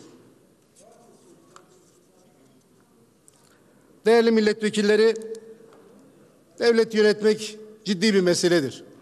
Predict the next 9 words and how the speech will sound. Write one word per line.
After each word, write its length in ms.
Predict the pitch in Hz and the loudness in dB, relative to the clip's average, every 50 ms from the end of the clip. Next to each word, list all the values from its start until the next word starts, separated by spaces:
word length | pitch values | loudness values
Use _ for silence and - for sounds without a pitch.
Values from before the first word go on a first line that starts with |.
| _ _ _ _ - _ _ _ _ - | _ _ _ _ -20 _ _ _ _ -2
Bunu 520 | 170 214 220 233 233 233 208 226 226 - - - - - - - - - _ _ - | 0 2 2 4 2 2 0 -4 -10 -18 -18 -20 -20 -20 -20 -20 -20 -20 _ _ -4
gündelik 440 | 190 214 220 220 220 208 220 - | -2 0 2 2 0 0 -2 -4
siyasi 520 | - - 190 202 208 202 208 - - 208 214 | -4 -2 0 0 2 0 0 -2 -4 -6 -4
politikalarımızın 1120 | - 196 196 185 185 - 208 - - 196 190 190 190 190 185 185 170 160 202 196 190 - - - - - - - - - _ - 170 | 0 -2 -2 -2 -2 -6 -6 -4 0 0 2 2 2 0 0 -2 0 0 0 0 0 -4 -10 -16 -20 -20 -20 -20 -20 -20 _ 0 2
dolgu 280 | 190 202 208 202 226 | 2 2 4 2 0
malzemesi 580 | 214 196 185 185 165 185 190 185 185 185 - 214 | 0 2 0 0 0 0 0 0 0 0 2 2
olarak 420 | 190 180 180 180 185 180 185 - | 2 4 4 2 0 -2 -2 -2
görmek 480 | 156 180 175 175 190 220 220 220 - - - - - - - - - - - - - | 0 2 2 2 2 0 -2 -4 -10 -18 -20 -20 -20 -20 -20 -20 -20 -20 -20 -12 -4
ve 300 | 147 196 208 202 196 | -2 0 0 0 -2